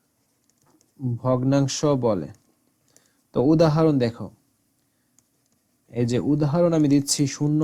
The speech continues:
দশমিক এক দুই। তো এই যে দশমিকের পর অঙ্ক সংখ্যা কি সীমিত না বা নির্দিষ্ট না? তো এই কারণে এটা কি সসীম দশমিক ভগ্নাংশ বা ওয়ান পয়েন্ট জিরো টু থ্রি, এটাও কি সসীম দশমিক ভগ্নাংশ।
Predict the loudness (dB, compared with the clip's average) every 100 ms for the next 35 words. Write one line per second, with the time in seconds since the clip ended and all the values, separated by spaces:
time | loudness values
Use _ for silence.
0 | 0 -2 -2 -4 -2 -4 _ _ _ _
1 | _ _ _ _ _ _ _ _ _ _
2 | -2 0 0 -2 -4 -12 _ _ _ _
3 | _ _ _ -2 -2 -2 -8 _ -2 2
4 | 2 2 2 0 0 0 -2 0 0 0
5 | -2 -4 -4 -4 -4 -4 -4 -2 0 0
6 | 0 -2 -4 -6 -4 0 0 2 -2 -2
7 | -4 -4 -6 _ _ _ _ -20 -6 -2
8 | 0 0 0 0 -2 -4 -6 -4 -4 0
9 | 0 0 -2 -6 -4 -6 -6 -10 -8 -4
10 | -4 -4 -10 _ _ _ -2 2 2 0
11 | 0 2 2 0 -2 0 2 2 0 -4
12 | -4 -6 -8 -6 -6 -4 -4 0 -2 -2
13 | -8 -10 _ _ _ -4 -2 0 2 0
14 | 0 -2 -2 -2 -4 -4